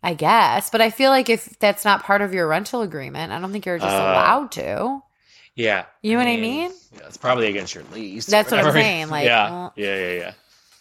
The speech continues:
Speaker 1: Um, they interviewed Candace and Chad, and they said that they had never met Malov. Chad worked at a local casino.
Speaker 2: Here we go.
Speaker 1: And Candace stayed home to take care of the baby.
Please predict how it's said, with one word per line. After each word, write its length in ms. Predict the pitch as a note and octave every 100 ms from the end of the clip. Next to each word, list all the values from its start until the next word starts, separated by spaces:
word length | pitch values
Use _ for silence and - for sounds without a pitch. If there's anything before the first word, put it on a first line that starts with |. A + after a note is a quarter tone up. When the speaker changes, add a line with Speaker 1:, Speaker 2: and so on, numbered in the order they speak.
| _ _ _ _ _ _ _ _ - - - -
Speaker 1:
Um, 540 | F3+ D#3 F#2+ D2 - _ _ _ _ _ _ -
they 160 | G#3 A#3+
interviewed 480 | A#3 B3+ C#4+ E4 D4+
Candace 400 | A3 G#3 A3 C4
and 140 | C4+
Chad, 380 | - D#3+ D#3+ E3
and 180 | D3+ F3+
they 160 | F#3
said 220 | A3 A3 G3+
that 140 | G3
they 100 | F#3+
had 120 | F3
never 320 | E3+ D#3 F3
met 260 | E3+ D#3 -
Malov. 520 | D3 B2 D#2 D#2+ G2+ - _ _ -
Chad 340 | - A3+ A#3
worked 220 | A3+ G#3+
at 80 | A3+
a 40 | G#3+
local 540 | F#3+ F#3+ G#3 F#3 - _
casino. 1120 | - A3+ G#3+ - B3+ C#4 G#3+ F3 F3 F#3 A3+ _ -
Speaker 2:
Here 320 | F#2 F2 F2
we 220 | F#2+ G2+
go. 580 | A#2+ B2 A2+ G#2 G#2 G2+
Speaker 1:
And 160 | G3+ G3
Candace 340 | A3+ A3+ B3+
stayed 180 | - D#4
home 220 | A#3 F#3+
to 80 | F3+
take 180 | G3+ F#3+
care 180 | E3 D#3
of 80 |
the 80 | D#3
baby. 420 | D3+ A2 F2+ F#2+